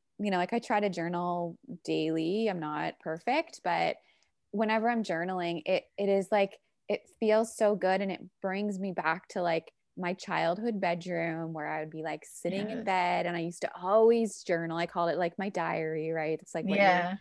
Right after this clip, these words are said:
Speaker 1: really refer to it as a child. And I used to, like, write in my diary all the time, like, right up until I met my husband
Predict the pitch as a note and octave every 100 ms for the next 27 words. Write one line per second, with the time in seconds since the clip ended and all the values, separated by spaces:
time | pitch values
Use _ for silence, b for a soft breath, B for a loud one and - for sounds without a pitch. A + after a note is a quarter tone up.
0 | _ A3+ A3 G#3 G#3 G3 G3 F#3 F3+ E3+
1 | - A3 B3+ G3+ E3+ F3+ - b b -
2 | A3 G#3+ G#3+ A3+ - A#3 A3+ G#3+ E3+ F#3
3 | G3 G#3+ G#3 G3 F3 F3+ F#3+ G3 G3+ -
4 | F#3 G3 G3 G3+ G#3+ - F3+ G3+ A3+ G3+
5 | F#3 F3 E3+ - b b F#3+ A#3 C4 C4
6 | C4+ A#3+ - G#3+ A3 G#3 F#3+ F#3+ - G#3
7 | G3 F3 G#3+ A#3 - - G#3 A3+